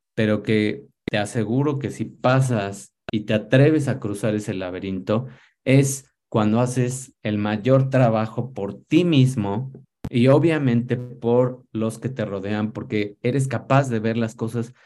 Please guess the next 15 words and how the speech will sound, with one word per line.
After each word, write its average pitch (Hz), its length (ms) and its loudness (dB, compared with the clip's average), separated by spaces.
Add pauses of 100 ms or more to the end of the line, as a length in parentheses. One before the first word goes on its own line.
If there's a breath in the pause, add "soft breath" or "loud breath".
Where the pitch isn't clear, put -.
(360 soft breath)
mucho 135 340 2
más 131 260 6
claras 127 520 0
y 110 40 -2
entonces 139 680 -4 (680)
vas 135 240 0
a 147 80 -8
tener 135 300 4
más 135 260 6
señales, 120 800 -4 (120)
entonces 135 720 2
va 135 140 4
a 143 60 4
haber 135 280 2
más, 123 640 0